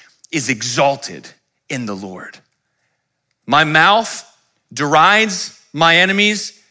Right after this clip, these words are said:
because I rejoice in your salvation. There is none holy like the Lord, for there is none beside you. There is no rock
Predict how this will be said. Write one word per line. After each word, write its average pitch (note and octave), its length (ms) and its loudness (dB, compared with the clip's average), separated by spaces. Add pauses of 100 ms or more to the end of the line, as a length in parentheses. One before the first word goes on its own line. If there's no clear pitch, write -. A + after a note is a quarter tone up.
(120)
because D#3+ 260 -2
I E3 100 6
rejoice D#3+ 640 0
in C3 160 -12
your D3+ 520 0 (380)
salvation. - 580 -6 (1300)
There F3+ 220 4
is A3 520 -2 (200)
none C4 680 2
holy D#3 560 2 (440)
like F3 260 2
the D#3+ 100 -4
Lord, D#3 320 0 (300)
for F3+ 100 -4
there A#3+ 160 6
is F#3+ 160 0
none B3 480 2
beside G#3+ 540 -2
you. F3+ 100 -2
There B3 160 4
is A3+ 320 -2
no C#4+ 400 4
rock B3+ 480 2